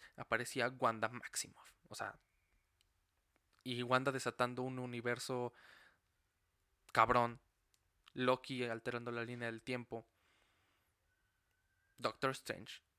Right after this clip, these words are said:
Doctor Strange tiene que aparecer a huevo, ¿no? O sea, tal vez sí, tal vez,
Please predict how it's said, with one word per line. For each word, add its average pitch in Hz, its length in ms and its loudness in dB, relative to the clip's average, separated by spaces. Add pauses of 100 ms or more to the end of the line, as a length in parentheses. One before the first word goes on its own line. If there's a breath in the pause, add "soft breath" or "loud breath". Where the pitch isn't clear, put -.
(360)
Doctor 135 420 -8
Strange - 680 -10 (440)
tiene 131 420 0 (180)
que - 80 -4
aparecer 127 440 -2 (100)
a 117 100 2
huevo, 131 280 -2 (460)
¿no? 113 260 -12
O - 60 -20
sea, - 160 -16 (200)
tal 214 160 2
vez 214 140 -2
sí, 156 240 -8 (440 loud breath)
tal 143 220 8
vez, 143 460 2